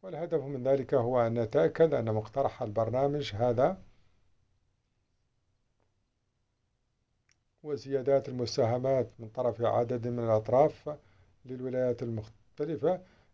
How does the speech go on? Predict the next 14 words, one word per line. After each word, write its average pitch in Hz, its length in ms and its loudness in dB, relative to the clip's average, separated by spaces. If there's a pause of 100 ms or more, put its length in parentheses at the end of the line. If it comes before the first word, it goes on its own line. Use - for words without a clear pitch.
نتأكد 175 460 -6
من 143 120 0
أن 123 100 -2
ذلك 127 380 0
سيكون 120 420 0
ناجع 117 440 2
وناجح. 110 560 -2 (680)
ولهذا 107 380 -6
السبب 131 480 4 (2500)
نود 147 480 -4
أن 123 840 0 (380)
نقوم 127 360 -6
بتحليل 135 640 0
للوضع 139 680 4